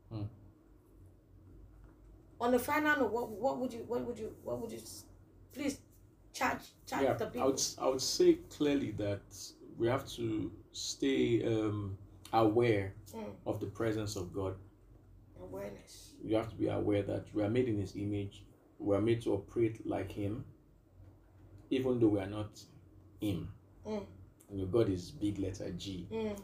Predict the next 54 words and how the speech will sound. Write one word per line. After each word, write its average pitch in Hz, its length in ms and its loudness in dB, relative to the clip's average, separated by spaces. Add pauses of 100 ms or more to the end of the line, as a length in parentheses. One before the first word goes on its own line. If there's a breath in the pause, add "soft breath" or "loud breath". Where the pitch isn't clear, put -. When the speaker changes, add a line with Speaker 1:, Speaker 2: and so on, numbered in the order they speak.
(140)
Speaker 1:
and 127 120 -4
we 98 100 6
are - 100 2
small 107 340 -4
Speaker 2:
Small 104 100 2
Speaker 1:
letter 95 280 0
Speaker 2:
letter. 90 100 0
Speaker 1:
G. 92 280 -4
Speaker 2:
Mm. 104 160 -6
Speaker 1:
Jesus 113 380 2
is 95 140 -2
the 92 140 -6
Lord 107 520 4 (120)
of 90 140 0
Lords 95 500 -2
Speaker 2:
Mm-hmm. 220 720 -8
Speaker 1:
and 180 200 -4
King - 240 0
of - 60 0
Speaker 2:
King 240 120 8
of 226 60 2
Speaker 1:
Kings. 92 180 2
Speaker 2:
Kings. - 400 -4
Speaker 1:
And 95 440 -2
he, 101 360 2
he, 107 240 0
he 113 140 0
really 135 200 4
wants 120 240 4
us 104 120 6
to - 60 -10
be 90 120 -6
Lord. 87 300 -2 (260)
Speaker 2:
Mm. 277 420 4 (200)
Speaker 1:
He 98 80 -6
wants 104 220 2
us 95 140 0
to 98 80 -8
be 95 120 -8
King. 85 480 -6
Speaker 2:
Mm. 233 360 -2 (240)
Speaker 1:
And 110 140 2
in 107 200 4
doing 135 420 6
that, 104 240 4 (160)
we're 101 200 2
going 123 340 0
to 110 120 0
have 110 340 2
to 98 320 -2 (100)
submit 110 600 0 (100)
to - 100 -12
him, 98 280 -4 (200)
Speaker 2:
Mm. 214 200 -4